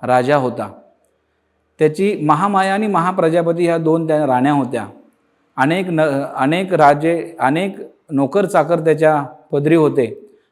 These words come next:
अत्यंत श्रीमंत असा राजा होता. आणि त्या काळी शाक्य कुळामध्ये आषाढ पौर्णिमेच्या अगोदरचे सात दिवस आणि अमावस्येच्या अगोदरचे सात दिवस असा एक सण उत्सव साजरा करण्याची प्रथा होती.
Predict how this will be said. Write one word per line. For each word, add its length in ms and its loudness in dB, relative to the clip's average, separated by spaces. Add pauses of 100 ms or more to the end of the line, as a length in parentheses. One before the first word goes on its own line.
अत्यंत 420 -2
श्रीमंत 380 -4
असा 220 -2
राजा 260 0
होता. 360 -4 (500)
आणि 260 -2
त्या 160 4
काळी 320 4 (480)
शाक्य 440 0
कुळामध्ये 680 0 (460)
आषाढ 420 0
पौर्णिमेच्या 680 -2
अगोदरचे 680 0
सात 240 2
दिवस 380 0 (120)
आणि 260 -4
अमावस्येच्या 680 -2
अगोदरचे 460 -2
सात 220 0
दिवस 380 0 (540)
असा 240 0
एक 160 2
सण 320 0
उत्सव 340 0
साजरा 360 0
करण्याची 440 0
प्रथा 300 0
होती. 480 -2